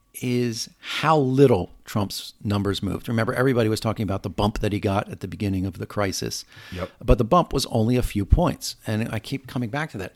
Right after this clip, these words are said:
Speaker 1: Every other world leader, every governor in the country got a significant bump. That's what happens in a crisis. This is because of our need to rally around a leader. We have a
Speaker 2: Mm-hmm.
Speaker 1: psychological need to do that. It's group cohesion theory. And Trump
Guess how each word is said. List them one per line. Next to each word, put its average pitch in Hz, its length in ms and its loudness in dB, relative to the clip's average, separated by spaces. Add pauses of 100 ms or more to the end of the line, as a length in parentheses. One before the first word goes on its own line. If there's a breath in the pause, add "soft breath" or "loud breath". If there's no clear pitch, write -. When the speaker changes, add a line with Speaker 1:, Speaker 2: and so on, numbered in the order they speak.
Speaker 1:
Every 151 360 0
other 139 340 4
world 117 540 2
leader, 117 340 2
every 117 240 0
governor 123 560 2
in 113 160 -2
the 120 80 -2
country 104 460 -4 (340 soft breath)
got 135 320 -2 (140)
a 131 160 -2
significant 117 920 0
bump. 170 240 0
That's - 220 -2
what 156 80 0
happens 202 420 -2
in 113 80 2
a 104 60 0
crisis. - 600 -8
This 135 260 -8
is - 40 -6
because - 400 -6
of 117 160 -6
our 123 120 2
need 110 380 2 (300 loud breath)
to 131 300 -2 (100)
rally 120 480 2
around 117 400 2
a 123 60 -2
leader. 160 360 -4 (140)
We - 80 -6
have 123 80 -4
a 113 40 -2
Speaker 2:
Mm-hmm. - 120 0
Speaker 1:
psychological 120 540 -2
need 101 240 -2
to 123 60 -8
do 156 120 -2
that. 120 120 -2
It's - 120 -8
group - 340 -2
cohesion 123 540 -2
theory. 92 360 -6 (760 loud breath)
And 120 280 2 (120)
Trump - 560 4